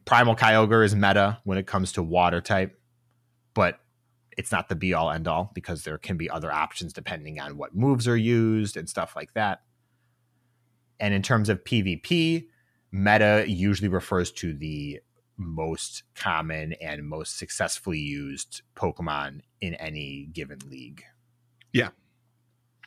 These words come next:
Speaker 2: Yep.
Speaker 1: Next up, we have stab. Stands for same type attack bonus.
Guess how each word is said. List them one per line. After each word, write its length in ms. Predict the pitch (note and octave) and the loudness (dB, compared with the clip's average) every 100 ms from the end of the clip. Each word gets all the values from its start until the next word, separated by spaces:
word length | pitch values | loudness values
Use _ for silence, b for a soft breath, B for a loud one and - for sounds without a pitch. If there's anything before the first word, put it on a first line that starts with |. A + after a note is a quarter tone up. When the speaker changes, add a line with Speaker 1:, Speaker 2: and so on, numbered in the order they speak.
| _ - | _ -10
Speaker 2:
Yep. 120 | E3 _ _ _ _ _ _ _ _ _ _ _ _ _ _ _ _ _ _ _ _ b b b _ _ _ _ _ _ - C3+ | -10 _ _ _ _ _ _ _ _ _ _ _ _ _ _ _ _ _ _ _ _ b b b _ _ _ _ _ _ -10 2
Speaker 1:
Next 340 | A#2+ C3+ - | 6 6 8
up, 160 | D3 C#3 | 4 6
we 120 | B2+ | 4
have 320 | B2 B2+ A#2+ | 6 6 4
stab. 800 | - - - D3 E3+ C3+ C#2+ - - _ _ - | -4 -6 -4 4 6 6 4 -6 -20 _ _ -16
Stands 480 | - G2+ G#2 G2 | -6 0 0 0
for 360 | - G#2 G2 - | -2 2 2 0
same 460 | - A#2+ C3 D3 D3 | -2 0 0 0 -4
type 340 | - C3 C3 - | 0 2 2 -2
attack 460 | - G#2 G#2 - | -6 2 2 2
bonus. 640 | D#2+ D#2 C#2 - - - | -4 -6 -10 -12 -12 -12